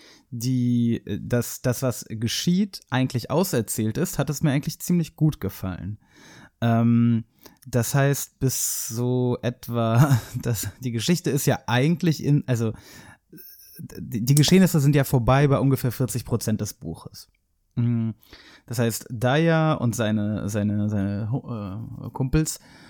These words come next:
ähm, Wissenschaftler und Praktikanten und Studenten und hast du nicht gesehen, sind halt in der Antarktis und machen da ihre Bohrungen und so weiter. Dann ein kleines, ähm, Team sondert sich ab und dann finden sie diese, die Alten,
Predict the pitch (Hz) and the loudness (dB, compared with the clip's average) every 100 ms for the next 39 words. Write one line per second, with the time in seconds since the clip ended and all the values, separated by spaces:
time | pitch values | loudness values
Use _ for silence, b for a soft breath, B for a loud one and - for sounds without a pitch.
0 | B B _ - 131 123 131 123 113 104 | B B _ -4 0 2 2 0 0 -2
1 | 117 143 135 120 - 120 107 101 90 104 | -2 -2 0 -2 -2 -2 0 -2 -4 -8
2 | - 95 123 123 104 92 - 110 107 104 | -8 -4 0 0 0 -2 -2 -2 0 2
3 | 107 - 123 110 110 117 110 107 98 95 | 0 2 2 2 0 2 2 2 0 -2
4 | - 101 76 92 170 190 - 185 180 - | -2 -2 -4 -2 -2 -2 -2 -2 -2 -4
5 | - 107 104 101 95 87 98 101 113 127 | -4 -2 -2 0 0 -2 -4 -2 0 2
6 | 120 104 104 104 135 143 139 113 107 107 | 2 0 -2 0 0 2 0 2 0 0
7 | - - - 110 98 67 - 117 107 104 | -4 -8 -2 0 -2 -4 -6 -2 0 0
8 | - - - 90 87 76 65 95 - 110 | -4 -8 -6 -4 -2 -2 -4 -6 0 2
9 | 104 101 98 107 101 98 107 104 170 - | 2 0 -4 -4 -4 -4 -6 -4 -2 -2
10 | 107 107 123 90 101 98 101 101 82 - | -2 -2 -2 -2 -4 -6 -6 -6 -8 -10
11 | b b b b b b b b _ _ | b b b b b b b b _ _
12 | 156 _ - - - - 110 127 - 170 | -20 _ -18 -14 -12 -8 -4 -4 -2 -2
13 | 175 | -2